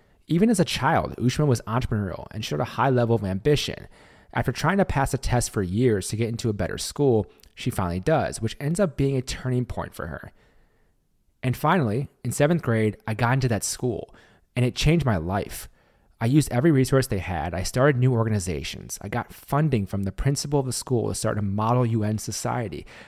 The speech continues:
I saw it in a different way, and I just seized the opportunity when I was there because I knew how special it was, and I had worked so hard to get there. And somehow, early on, that was one experience. But there were more experiences like that,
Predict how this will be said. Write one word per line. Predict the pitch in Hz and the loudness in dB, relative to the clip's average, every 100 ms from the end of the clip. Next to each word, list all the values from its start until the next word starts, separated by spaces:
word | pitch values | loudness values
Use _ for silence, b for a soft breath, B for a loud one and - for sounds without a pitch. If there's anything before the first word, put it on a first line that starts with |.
| B | B
I | 135 | -2
saw | 123 - 147 | -2 0 0
it | 180 | 0
in | 151 | 0
a | |
different | 127 - 120 131 - 92 | -2 -2 -2 -2 -6 -4
way, | 110 110 - - b b - | -2 -2 -6 -14 b b -4
and | |
I | 131 | -2
just | 123 226 - | 2 2 2
seized | - 160 143 | 0 -2 0
the | 131 | 0
opportunity | 131 - - 147 135 107 | 0 -4 0 2 2 2
when | 98 | 0
I | 87 | -2
was | 95 - | -4 -4
there | - 160 104 - B B B | 0 0 0 -6 B B B
because | 139 135 | 0 2
I | 135 | 2
knew | 131 160 202 | 4 6 6
how | 151 | 4
special | 143 - 123 - | 0 0 -4 0
it | 107 | -2
was, | 69 65 - - | -2 -6 -6 -6
and | 110 | -2
I | |
had | 113 101 | -2 0
worked | 131 139 - | 0 0 -2
so | - 123 | 0 2
hard | 127 - 90 90 | 2 0 -2 -2
to | 110 | -4
get | 107 139 | -2 -2
there. | - 73 - - B B - | -2 -6 -6 -16 B B -6
And | 135 | -4
somehow, | - 180 139 107 78 - - | 0 2 2 2 0 -4 -10
early | - 147 170 | 0 4 4
on, | 110 95 92 98 | 4 0 -2 -4
that | 98 | -2
was | 131 | 0
one | 107 117 | 0 -2
experience. | 113 - 110 90 - - B B B _ _ - | -2 -4 -6 -6 -8 -14 B B B _ _ -8
But | 131 | 0
there | 147 | 4
were | 170 | 4
more | 151 156 | 6 4
experiences | 165 - 135 123 113 | 2 4 4 4 0
like | 98 107 - | 0 -2 -4
that, | 64 - | -8 -8